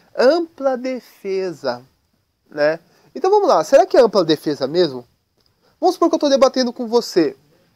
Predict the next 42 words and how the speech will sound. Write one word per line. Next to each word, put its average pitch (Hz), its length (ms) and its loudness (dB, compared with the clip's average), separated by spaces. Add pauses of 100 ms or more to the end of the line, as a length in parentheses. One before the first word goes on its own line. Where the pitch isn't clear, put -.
(240)
E 190 80 -4
aí 233 160 2
eu 247 100 0
te 247 120 -6
acuso 226 320 -4
de 220 80 2
alguma 220 320 2
coisa 226 420 4
e 233 40 -2
quando 247 220 2
você 226 300 0
vai 214 180 0
se 220 140 -8
defender, 214 380 2
eu 226 80 4
tapo 226 320 -2
meus 202 160 2
ouvidos 202 240 -2
e - 20 -20
fico - 80 -20
assim, 170 160 -12
lá, 190 400 2
lá, 151 340 2
lá, 147 400 0
lá, 139 340 0
lá, 135 340 0
lá, 123 320 -6
lá, 120 340 -4
lá, - 320 -4
lá, 185 340 -4
lá, 170 320 -2
lá. 131 260 -4 (500)
Aí 233 260 0
eu 294 100 -4
pergunto 254 280 -2
de 240 100 -8
novo, 175 220 0
"Você 233 320 0
é 254 80 6
um 247 120 0
X, - 460 -10
né?" 156 240 -4